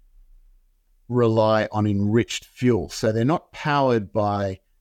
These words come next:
uranium that's been through the whole nuclear fuel cycle to come out at being, say, four point nine five percent uranium two three five. They run on naturally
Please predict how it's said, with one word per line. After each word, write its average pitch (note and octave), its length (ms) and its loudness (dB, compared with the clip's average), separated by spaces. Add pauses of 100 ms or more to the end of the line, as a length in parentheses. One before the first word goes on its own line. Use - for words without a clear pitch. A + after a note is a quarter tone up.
(140)
uranium A2 680 2
that's G2+ 240 -4
been A2+ 400 2
through A2 340 -2
the G2+ 120 -2
whole A2+ 280 0
nuclear G#2+ 400 -4
fuel A#2+ 300 -2
cycle G2 500 -4
to F#2 100 -8
come G#2+ 300 -2
out G2 340 -2
at F#2+ 240 -8
being, G2+ 320 0
say, F#2+ 240 -2
four G#2 280 -4
point - 320 -6
nine F2+ 200 -4
five F#2+ 300 -4
percent - 440 -6
uranium F#2+ 480 -4
two G2+ 200 -6
three - 240 -10
five. D#3 300 0 (640)
They F3+ 120 4
run C#3+ 280 4
on A2 420 -4 (340)
naturally A#2 920 -2